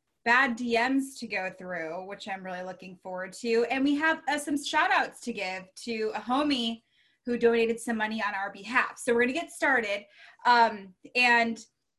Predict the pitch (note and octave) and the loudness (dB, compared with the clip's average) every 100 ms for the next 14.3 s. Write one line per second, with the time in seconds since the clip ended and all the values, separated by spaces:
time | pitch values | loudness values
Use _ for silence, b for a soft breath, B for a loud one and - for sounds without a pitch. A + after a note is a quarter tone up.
0 | - C4 D#4+ E4 E4+ D4 C4+ C4 A#3+ A#3 | -4 -2 0 0 0 0 0 2 0 0
1 | G#3+ G3+ G3+ A3 G3 A3+ A#3 A#3+ A3 A3+ | 2 2 0 -6 -6 -6 -6 -4 -2 -2
2 | A#3+ A3+ A3 B2 G#3 G3 F#3+ F#3 _ _ | -2 -4 -4 -6 -4 -4 -4 -12 _ _
3 | _ _ _ _ - C#4 D4 D4 C#4+ C4 | _ _ _ _ 2 2 2 0 2 2
4 | B3 A#3+ A#3 B3+ B3+ A#3 A#3 G#3+ G#3 G3+ | 2 2 0 0 -2 -2 -2 -2 0 -2
5 | G3 G3 G3 G3 G3+ G3 G3+ G#3+ - - | -2 -2 -6 -6 -6 -6 -8 -12 -14 -8
6 | - A3+ A3+ A3 F#3+ G#3+ A3 G#3+ A3+ A3 | -2 0 0 -4 -10 -12 -10 -8 -6 -6
7 | - A3 G#3+ - A3 G3+ G3+ G#3 - _ | -6 -8 -8 -8 -6 -4 -4 -6 -8 _
8 | _ _ _ _ - A#3+ B3 C#4+ D4+ C4+ | _ _ _ _ -10 -6 2 4 4 2
9 | C4 A3 A#3 A3+ A3+ A3+ A3 B - A3+ | -2 0 0 0 -2 -4 -12 B -4 -4
10 | A3 - C4+ D4 C#4+ C4+ C4 B3 A#3+ A3+ | -4 0 2 4 2 0 0 0 0 0
11 | A#3 - A3+ - A3 A3 A3 G#3+ G3+ F#3+ | 0 -2 -6 -2 0 0 -2 -2 -4 -4
12 | G#3 G3+ G3 G3 G3+ D4 C#4+ B B B3 | -6 -6 -2 0 0 -2 -6 B B -4
13 | B3 D4+ F4 C#4 - A3 A3+ A3+ A3+ - | -2 -2 -2 -2 2 2 4 2 -2 -4
14 | A3+ A#3+ | -4 -4